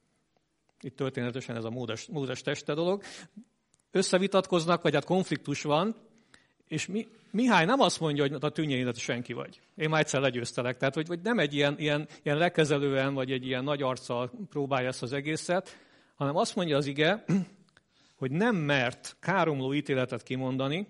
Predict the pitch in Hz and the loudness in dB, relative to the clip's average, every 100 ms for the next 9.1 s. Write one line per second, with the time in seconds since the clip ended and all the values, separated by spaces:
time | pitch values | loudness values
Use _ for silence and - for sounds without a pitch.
0 | _ _ - 123 - 131 135 135 185 - | _ _ -10 -8 -6 -2 0 0 -2 -6
1 | _ _ _ _ _ _ _ _ _ _ | _ _ _ _ _ _ _ _ _ _
2 | _ _ _ _ - 143 151 156 120 117 | _ _ _ _ -14 -10 -6 -4 -4 -4
3 | 127 123 110 107 110 110 123 110 113 123 | -4 -6 -6 -8 -8 -10 -12 -12 -10 -10
4 | 160 _ _ _ _ _ _ _ _ _ | -12 _ _ _ _ _ _ _ _ _
5 | _ _ _ _ _ _ _ 135 139 131 | _ _ _ _ _ _ _ -8 -4 -4
6 | 175 - 147 135 131 131 139 143 127 117 | -4 -4 -2 -2 -2 -4 -4 -4 -6 -8
7 | 117 131 139 139 147 - 123 113 113 110 | -8 -8 -8 -8 -8 -8 -8 -6 -8 -10
8 | 107 - - - 117 127 - - 110 120 | -10 -14 -14 -10 -10 -10 -12 -12 -10 -10